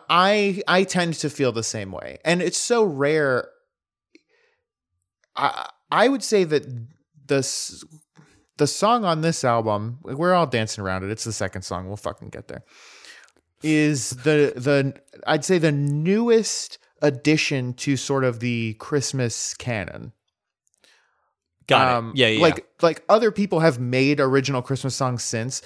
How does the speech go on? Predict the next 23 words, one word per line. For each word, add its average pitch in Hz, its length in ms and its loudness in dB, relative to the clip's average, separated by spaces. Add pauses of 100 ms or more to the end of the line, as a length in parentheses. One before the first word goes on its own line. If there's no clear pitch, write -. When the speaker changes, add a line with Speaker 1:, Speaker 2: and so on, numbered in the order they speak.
(140)
Speaker 1:
but 151 160 2
they 156 80 2
haven't 151 420 0
become, 127 600 0 (240)
like, 120 340 0
classic 120 580 0
Speaker 2:
Iconic, 123 120 2 (220)
Speaker 1:
Christmas 110 200 -4
Speaker 2:
yeah, 95 200 0
Speaker 1:
songs. - 100 -12
Speaker 2:
yeah. 95 200 0
Speaker 1:
Yeah. 107 280 -2 (1040)
I 160 100 2
th-, - 220 -8
you 202 80 2
know, 175 180 4
you, 143 260 -4
you 165 160 0
could 190 140 2
argue 143 380 4
maybe, 127 400 0
like, 117 360 0 (380)
the 127 300 2